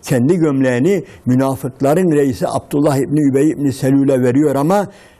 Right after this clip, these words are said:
onun böyle bir alacağı da var. Yani onun böyle bir iyiliği de var Müslümanlara.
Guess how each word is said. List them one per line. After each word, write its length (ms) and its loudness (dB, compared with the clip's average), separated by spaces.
onun 500 0
böyle 340 2
bir 240 -2
alacağı 560 0
da 100 0
var. 240 -4
Yani 240 2
onun 560 0
böyle 340 0
bir 240 -8
iyiliği 560 2
de 80 0
var 200 -2
Müslümanlara. 840 -2